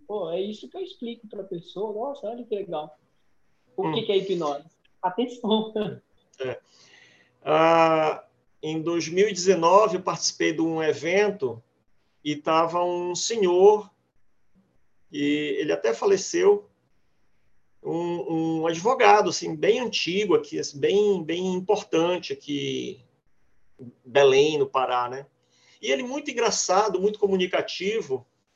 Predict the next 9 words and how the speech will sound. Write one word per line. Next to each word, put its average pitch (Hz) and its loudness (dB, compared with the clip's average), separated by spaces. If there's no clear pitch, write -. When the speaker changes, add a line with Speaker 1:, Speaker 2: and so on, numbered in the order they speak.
Speaker 2:
Aí, 180 4
ele 143 -16
tava 165 -6
conversando, 185 0
aí 175 -2
me 165 -2
apresentaram 165 -4
pra 165 0
ele, 196 4